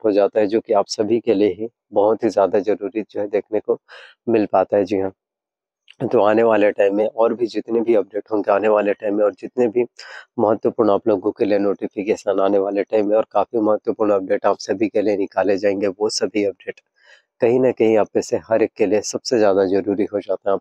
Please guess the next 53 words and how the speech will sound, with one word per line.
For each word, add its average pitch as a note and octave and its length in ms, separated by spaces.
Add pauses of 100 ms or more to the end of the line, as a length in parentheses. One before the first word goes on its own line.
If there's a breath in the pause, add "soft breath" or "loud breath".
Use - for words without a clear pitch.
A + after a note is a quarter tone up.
में G#2 60
से A2 160
हर G#2+ 220
एक A2 180
के G#2+ 60
लिए G2+ 140
सबसे - 360
ज़्यादा G2 280
मायने F#2+ 320
रखता G2+ 300
है, F#2+ 60
बहुत G#2 340
ही A2 40
ज़्यादा G2 280
important F#2+ 520
हो G2+ 100
जाता G2 240
है। G2+ 80
जी F#2+ 140
हाँ, G2 120 (800 loud breath)
तो A#2+ 80
जितने A#2+ 340
भी C3 160
update G#2 340
हैं B2 160 (320 loud breath)
जो A2 180
आप G#2 120
सभी A2 280
के A#2 120
लिए G2+ 120
बीजेपी G#2 380
governments G2+ 500
के A#2 120
द्वारा G2 280
निकाले G2 380
जाते G#2 280
हैं, G#2 100
जितने A2 280
भी A2 140
update G#2+ 340
हैं G#2+ 60 (520 loud breath)
जो A2 140
आप G#2 140
सभी A2 260
के A2 100
लिए G#2 140
भारतीय G2 380
जनता F#2+ 260
पार्टी G2 320
की - 140
सरकार G2 420
के - 140
द्वारा G2+ 340